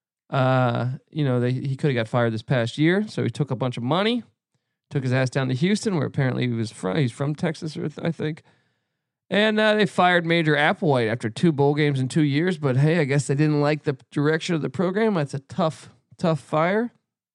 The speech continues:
Then again, he did give up seventy to Army. Now, here's where it gets tricky, is I, I like the hire by Houston. Houston, I think, upgrades to Holgorsen.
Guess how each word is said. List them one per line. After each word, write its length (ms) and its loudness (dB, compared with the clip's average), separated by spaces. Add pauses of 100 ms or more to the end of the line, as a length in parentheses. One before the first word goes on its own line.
(580)
Then 180 0
again, 200 0
he 80 2
did 220 0
give 140 0
up 140 0
seventy 720 0
to 220 -2 (220)
Army. 420 -2 (1300)
Now, 140 4
here's 260 4
where 140 2
it 60 0
gets 180 -2
tricky, 360 0
is 160 0
I, 180 0
I 160 0
like 280 2
the 120 0
hire 280 4
by 140 0
Houston. 380 0
Houston, 380 2
I 220 2
think, 240 -4
upgrades 720 -4 (1400)
to 100 0
Holgorsen. 600 -2